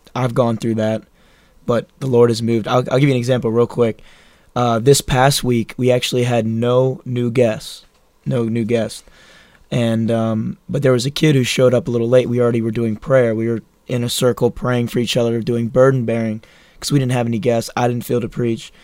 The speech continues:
Well, then one of the guys walks in who doesn't have the Holy Ghost. He's from China, and, uh, he showed up a little late.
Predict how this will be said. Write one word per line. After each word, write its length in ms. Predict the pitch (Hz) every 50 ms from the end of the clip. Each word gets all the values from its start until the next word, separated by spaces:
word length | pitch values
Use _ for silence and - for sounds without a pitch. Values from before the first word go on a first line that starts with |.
| - - - - - - _ -
Well, 140 | - 135 131
then 160 | 135 135 135
one 120 | 139 147 151
of 40 |
the 60 | 139 135
guys 280 | 123 131 127 127 120 123
walks 300 | 131 120 117 - - 127
in 180 | 120 123 123
who 100 | 123 120
doesn't 300 | 113 127 139 139 147 139
have 160 | 127 123 113
the 80 | 113 117
Holy 180 | 120 120 117 107
Ghost. 220 | 123 117 110 -
He's 100 | 113 104
from 200 | - 131 123 117
China, 480 | 104 - 131 131 131 123 117 110 107 107 _ _ _ _ _ _ _ _ -
and, 400 | - 139 131 127 127 131 131 110
uh, 160 | 110 110 107
he 160 | 110 117 123 117
showed 280 | - - - 123 123
up 100 | 117 -
a 40 | 120
little 180 | 117 117 117 120
late. 300 | 127 135 135 117 107